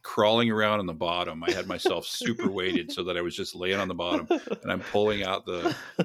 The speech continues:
the twigs and the rocks and the, you know, and,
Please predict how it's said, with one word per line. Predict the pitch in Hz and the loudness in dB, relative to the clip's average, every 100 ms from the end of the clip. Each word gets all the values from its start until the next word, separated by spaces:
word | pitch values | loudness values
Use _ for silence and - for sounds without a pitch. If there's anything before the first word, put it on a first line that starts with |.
| - | 8
the | |
twigs | - 233 117 113 110 104 95 | 10 10 10 8 6 4 -2
and | 92 | 6
the | - | 6
rocks | 101 107 101 95 - - | 8 6 8 6 6 -6
and | 87 90 | -8 -8
the, | 87 - 113 | -10 -8 -4
you | 101 | -2
know, | 87 82 185 - 131 523 | -2 -4 -12 -6 -4 -4
and, | - 101 95 92 90 | 4 6 6 -2 -6